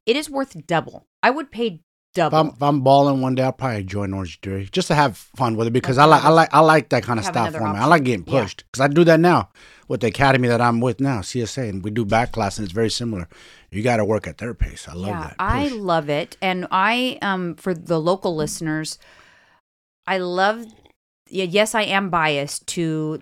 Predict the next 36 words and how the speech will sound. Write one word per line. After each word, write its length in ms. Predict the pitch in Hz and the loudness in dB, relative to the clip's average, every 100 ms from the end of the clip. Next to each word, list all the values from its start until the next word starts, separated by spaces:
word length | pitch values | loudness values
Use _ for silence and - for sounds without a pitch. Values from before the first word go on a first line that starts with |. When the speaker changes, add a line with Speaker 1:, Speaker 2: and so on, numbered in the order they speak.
| _ | _
Speaker 1:
the 100 | 160 | -4
ones 340 | 151 151 151 | -2 -4 -4
that 100 | - | -6
my 120 | 143 143 | -8 -4
daughter 340 | 151 147 139 | -2 -2 -2
runs, 320 | 127 120 127 | -6 -8 -10
the 120 | 147 135 | -10 -4
Rose 260 | 156 156 | -4 -4
Garden 300 | - 151 151 | -2 -2 -2
location, 420 | 151 - 156 - | -6 -8 -10 -10
the 100 | 135 | -12
downtown 400 | 123 147 147 156 | -6 -6 -4 -4
Speaker 2:
Of 60 | 151 | -4
Speaker 1:
San 160 | 160 151 | -2 -2
Speaker 2:
course. 120 | 151 | -4
Speaker 1:
Jose 100 | 147 | -6
location, 540 | 147 - 151 143 147 | -6 -6 -8 -6 -8
Speaker 2:
You, 40 | 139 | -6
Speaker 1:
because 720 | - - - 214 202 151 107 | -8 -10 -2 2 2 2 0
Speaker 2:
you're, 120 | 110 101 | -4 -6
you're 140 | 120 123 | -2 -2
your 100 | 120 | -2
child's 280 | 143 131 | 0 0
biggest 300 | 123 147 156 | 2 2 0
cheerleader. 400 | - 269 247 139 | -4 -4 0 -2
Speaker 1:
Be-, 60 | - | -2
no, 80 | 262 | -4
well, 360 | 254 214 - - | -4 -4 -6 -10
it's 140 | 208 | -10
because 400 | 240 226 254 247 | -10 -6 -4 -2
they're 180 | 247 214 | -2 -2
only, 320 | 214 220 226 220 | -2 -4 -6 -4
they 100 | 196 | -4
have 140 | 180 | -4
one 240 | 160 185 - | -4 -6 -6
owner. 420 | 175 170 123 | -8 -8 -12